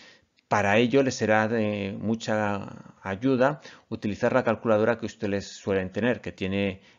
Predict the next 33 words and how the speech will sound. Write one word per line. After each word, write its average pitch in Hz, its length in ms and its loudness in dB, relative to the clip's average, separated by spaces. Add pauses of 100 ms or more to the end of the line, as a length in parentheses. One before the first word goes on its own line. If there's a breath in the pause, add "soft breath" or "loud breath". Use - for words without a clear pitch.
(100)
modo 101 320 0
complejo. 101 640 -2 (800 soft breath)
Y 95 560 -4
en 92 680 -8
los 87 140 -10
vídeos 92 200 0
de 98 100 4
la 98 60 2
asignatura 107 520 2
tienen 101 380 0 (640 loud breath)
un 107 540 4
mini 113 480 2
tutorial 113 460 2
de 117 100 0
cómo 107 200 2
utilizarla. 92 640 -10 (2500 soft breath)
Lo 127 140 10
importante 131 460 6
es - 80 -4
que 156 100 2
practiquen 185 720 2
para 104 220 2
ganar 110 260 2
soltura 147 480 2
y 147 60 0
certeza 123 520 -2
en 131 80 2
el 110 140 2
manejo 98 520 -2
de 117 100 -2
los 104 180 -4
números 98 300 -6
complejos. 98 600 -4